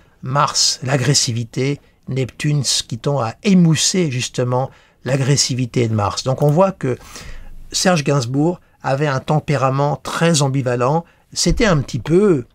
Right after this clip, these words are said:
comme il l'a très, très bien résumé dans l'une de ses chansons, le docteur Jekyll et mister Hyde. C'est-à-dire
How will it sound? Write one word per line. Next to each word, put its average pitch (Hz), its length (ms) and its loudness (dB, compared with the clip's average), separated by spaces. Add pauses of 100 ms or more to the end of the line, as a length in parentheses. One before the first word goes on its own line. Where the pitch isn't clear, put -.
(160)
comme 143 200 -2
il 139 140 -2
l'a 127 120 0
très, - 360 0
très 165 260 0
bien 156 380 2
résumé 131 580 0
dans 110 200 -4
l'une 143 400 2
de 110 100 -2
ses - 180 -4
chansons, 160 540 -2 (340)
le 135 120 -4
docteur 139 420 0
Jekyll 127 540 -2
et 131 80 -2
mister 139 340 -2 (160)
Hyde. 107 400 -2 (300)
C'est-à-dire 139 480 -2